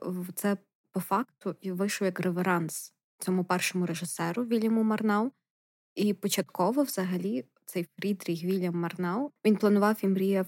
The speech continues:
екранізувати Дракулу Брама Стокера. Але кіностудія не змогла придбати права на використання роману. Я не знаю, чи їм грошей не хватило, <laughs> чи якісь були інші проблеми, але не змогли.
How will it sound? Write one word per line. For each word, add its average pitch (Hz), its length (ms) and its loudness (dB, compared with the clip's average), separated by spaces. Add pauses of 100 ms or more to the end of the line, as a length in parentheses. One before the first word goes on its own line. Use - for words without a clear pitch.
екранізувати 185 720 0
Дракулу 180 520 0
Брама 180 320 0
Стокера. - 520 -4 (600)
Але 190 140 4
кіностудія 202 640 2
не 196 100 2
змогла 180 360 0
придбати 180 480 -2
права 180 380 0 (100)
на 185 80 0
використання 180 640 -2
роману. 175 360 -2 (120)
Я 202 220 2
не 196 180 2
знаю, 190 300 2
чи - 200 -2
їм 175 160 0
грошей 202 440 -2
не 196 100 0
хватило, 208 720 2 (240)
<laughs> - 240 -20
чи - 140 -4
якісь 202 200 0
були 196 220 4
інші 208 240 2
проблеми, 196 540 2
але 190 180 2
не 196 120 2
змогли. 202 480 2